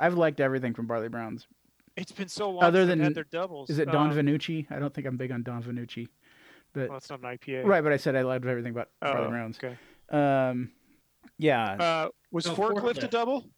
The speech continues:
Speaker 3: Yeah, Forklift.
Speaker 1: Yeah.
Speaker 3: Yep.
Speaker 1: Yeah, I
Speaker 2: Yeah.
Speaker 1: lo-, yeah, loved Forklift.
Speaker 2: Yeah.
Speaker 1: Yeah. You've gotta
Speaker 3: Yeah,
Speaker 1: keep
Speaker 3: I
Speaker 1: it
Speaker 3: don't
Speaker 1: hoppy, and a, a lot of people don't keep their doubles hoppy. They, they get too malty for me.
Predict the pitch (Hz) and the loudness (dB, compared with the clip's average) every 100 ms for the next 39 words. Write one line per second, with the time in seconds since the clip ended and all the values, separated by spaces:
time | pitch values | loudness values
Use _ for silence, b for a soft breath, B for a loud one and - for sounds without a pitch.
0 | _ 160 160 135 170 151 135 110 170 135 | _ -4 -4 -4 -6 -8 -8 0 4 4
1 | 113 110 127 285 190 143 170 190 151 185 | 2 -4 -2 2 4 4 4 2 4 2
2 | - 135 - 113 - - _ _ _ _ | 2 -2 0 -4 -6 -14 _ _ _ _
3 | _ 143 131 - 151 127 107 b b b | _ -12 -12 -8 -6 -4 -6 b b b
4 | b b - 196 180 277 285 269 233 202 | b b 0 2 4 4 4 2 2 2
5 | 214 247 190 139 143 165 156 175 196 202 | 4 4 4 4 2 2 2 2 0 -2
6 | 202 151 156 175 - 190 160 135 143 156 | -2 2 2 0 -4 -4 -2 0 0 2
7 | 143 127 - - _ _ _ - 147 185 | 0 -2 -8 -16 _ _ _ -8 -6 -4
8 | 120 - 117 131 131 131 147 - 143 139 | -6 -8 -8 -6 -4 -2 -4 -4 -2 -2
9 | 147 113 - 110 107 101 | -2 -6 -6 -8 -8 -10